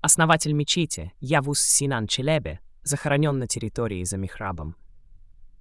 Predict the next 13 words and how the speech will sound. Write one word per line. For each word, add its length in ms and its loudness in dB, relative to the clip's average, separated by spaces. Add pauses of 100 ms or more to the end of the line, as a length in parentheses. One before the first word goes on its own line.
(120)
Считается, 540 4
что 160 -4
мечеть 460 0
была 200 0
построена 560 0
по 120 -6
указу 440 -2
Фатиха 460 -6
Султана 460 -2
Мехмеда 560 -4
в 100 -20
честь 360 -4
Явуза, 500 -6